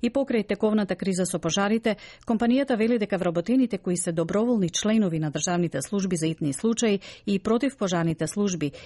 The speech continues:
или службите за заштита на животни, R S P C A, имаат право да аплицираат за итен одмор. Шефот на групата, Стив Џонсон, вели дека станува збор за поддршка на вработените кои се посветени членови на заедницата.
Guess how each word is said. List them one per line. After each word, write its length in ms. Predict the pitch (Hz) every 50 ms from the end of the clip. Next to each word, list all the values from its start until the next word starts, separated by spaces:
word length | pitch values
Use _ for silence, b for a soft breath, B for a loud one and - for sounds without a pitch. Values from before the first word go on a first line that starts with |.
| B B B
или 200 | 240 240 233 220
службите 460 | - 220 202 196 208 202 196 214 202
за 140 | 180 185 170
заштита 480 | 170 185 175 175 - - 180 - 165
на 120 | 165 160 151
животни, 480 | - 240 233 226 185 - 175 156 - -
R 180 | 185 180 180 175
S 140 | 170 - -
P 100 | - 156
C 240 | - - 175 165 185
A, 200 | 208 226 240 240 B B B B B B
имаат 440 | 269 302 302 277 240 190 165 - -
право 320 | - 180 165 170 202 233
да 120 | 208 202 175
аплицираат 580 | 156 - 156 - - 214 214 214 208 202 - -
за 200 | 196 196 220 - -
итен 300 | 180 180 - 190 180 180 -
одмор. 380 | - 180 170 160 156 143 143 - B B B B B B B B
Шефот 300 | - - 302 277 277 -
на 80 | 233 185
групата, 460 | - 233 262 254 254 - - 175 165
Стив 300 | - - - 190 175 170
Џонсон, 520 | 160 - 202 214 220 - - 165 165 156
вели 260 | 147 190 190 190 190
дека 240 | 180 180 180 190 170
станува 420 | 170 - - 214 226 262 254 247 202
збор 240 | 165 165 175 175 160
за 120 | 147 143
поддршка 480 | - - 196 190 247 233 - - - 185
на 80 | 165
вработените 640 | 147 147 135 - - - 226 247 262 254 - 233 208 B B B B B
кои 140 | B 285 269 247
се 140 | - 202
посветени 600 | 180 - 147 - - - 226 247 - 233 180 160
членови 440 | - - - 185 185 185 190 170 180
на 120 | 175 170 165
заедницата. 760 | - 165 160 156 160 160 143 - - 117 - 127 120 131